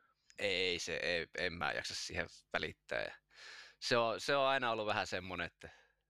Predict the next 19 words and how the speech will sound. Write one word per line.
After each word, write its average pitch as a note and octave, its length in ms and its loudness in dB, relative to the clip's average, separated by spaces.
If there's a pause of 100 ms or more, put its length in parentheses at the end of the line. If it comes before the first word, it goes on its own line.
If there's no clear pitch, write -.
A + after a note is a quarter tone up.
(180)
että D#2 240 -14
toista A2 320 0
korosta G2 380 -2
sisään G2+ 300 0
ja F2+ 80 0
toisesta F2+ 440 0
ulos. D#2+ 320 -2
Ja - 120 -10 (680)
se C3+ 140 2
on C3+ 80 2
vaan D3+ 140 4
mukava, D3+ 360 2
jos G#2+ 100 2
joku A2+ 180 -4
rupeaa G2 260 -2 (160)
keskittää G2+ 500 -2
energiaa G2+ 440 0
siihen F2 260 -4
huuteluun, D#2 460 -6